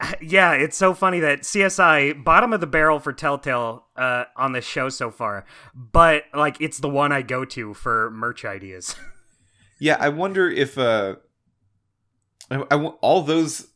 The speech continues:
Speaker 2: things, though, are just, like, that would be good for a Telltale shirt, but a Telling the Tale shirt,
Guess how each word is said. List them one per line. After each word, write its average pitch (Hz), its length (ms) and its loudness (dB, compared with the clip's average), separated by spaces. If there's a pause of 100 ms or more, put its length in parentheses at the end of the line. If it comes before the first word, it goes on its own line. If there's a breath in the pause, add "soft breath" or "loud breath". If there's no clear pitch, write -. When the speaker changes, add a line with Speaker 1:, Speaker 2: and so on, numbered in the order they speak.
(160)
Speaker 2:
things, 120 360 -8
though, 104 220 -4
are 104 120 -6
just, - 260 -10
like, 95 300 -6 (720)
that 139 180 2
would 180 100 0
be 156 100 -4
good 165 180 -2
for 113 120 -4
a 95 80 -2
Telltale 110 600 -6
shirt, - 400 -12 (180)
but 107 140 -6
a 101 40 -4
Telling 151 520 -6
the 90 80 -8
Tale 80 320 -10
shirt, - 420 -12